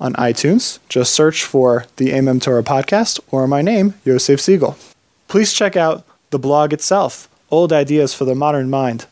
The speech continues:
dot blogspot dot com, where you can get the written version of this week's Dvar Torah,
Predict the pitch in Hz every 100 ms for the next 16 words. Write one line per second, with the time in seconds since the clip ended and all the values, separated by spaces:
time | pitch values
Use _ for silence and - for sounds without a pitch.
0 | _ 131 123 135 139 143 - 127 117 113
1 | - 143 226 - _ _ _ _ _ _
2 | - 135 131 131 139 127 156 156 135 160
3 | 196 160 170 165 156 147 156 156 151 147
4 | 139 135 147 143